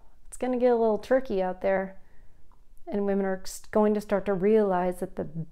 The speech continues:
best thing we can do is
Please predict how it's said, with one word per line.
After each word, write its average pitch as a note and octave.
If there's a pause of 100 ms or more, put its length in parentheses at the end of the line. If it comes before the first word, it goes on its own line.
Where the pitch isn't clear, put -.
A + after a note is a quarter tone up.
(160)
best C4+
thing - (220)
we G3+
can G#3+
do F#3 (800)
is F#3